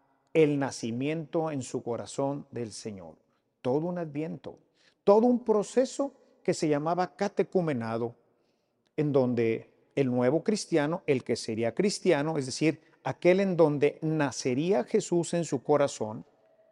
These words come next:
eso requería un adviento, una preparación.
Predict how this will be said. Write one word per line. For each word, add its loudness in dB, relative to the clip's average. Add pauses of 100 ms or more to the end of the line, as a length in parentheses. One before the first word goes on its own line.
(440)
eso 2
requería 2
un 0
adviento, -4 (360)
una 2
preparación. -4